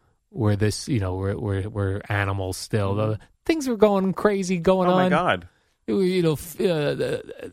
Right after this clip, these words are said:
Speaker 1: just, you know, going to, uh, the Roman Colosseum when I
Speaker 2: Yeah.
Speaker 1: visited, uh,
Speaker 2: Yeah.
Speaker 1: Italy. They, they were da-, uh, having lions attack people for people to watch.
Speaker 2: Right, for fun.
Speaker 1: Yeah, for fun.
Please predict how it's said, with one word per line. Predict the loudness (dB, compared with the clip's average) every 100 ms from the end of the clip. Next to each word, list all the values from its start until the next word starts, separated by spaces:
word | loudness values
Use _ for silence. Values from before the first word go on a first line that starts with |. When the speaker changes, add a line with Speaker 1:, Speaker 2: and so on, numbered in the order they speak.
| -2
Speaker 1:
just, | -2 0
you | 0 4
know, | 4
going | 4 2 2 0
to, | 0 2
uh, | 0 0 2
the | 2
Roman | 2 2 2
Colosseum | 4 6 4 2 2 2 2
when | 2
I | 2
Speaker 2:
Yeah. | 2
Speaker 1:
visited, | 2 2 0 0
uh, | 0 0 -2 0
Speaker 2:
Yeah. | 0
Speaker 1:
Italy. | 2 0 -2 -6 _ _ _
They, | -2
they | 2
were | 2 2
da-, | 2 0 -2 -4
uh, | -8 -12 -8
having | -2 0 2
lions | 2 2 2 0 -2
attack | 2 2 2
people | 0 2 0
for | 0
people | 0 0 0
to | 0
watch. | 0 2 0 -2 -2
Speaker 2:
Right, | -2 -2
for | -6 -2
fun. | 0 -2 -4 _ 0
Speaker 1:
Yeah, | 2 2
for | 2
fun. | 6 6 6 0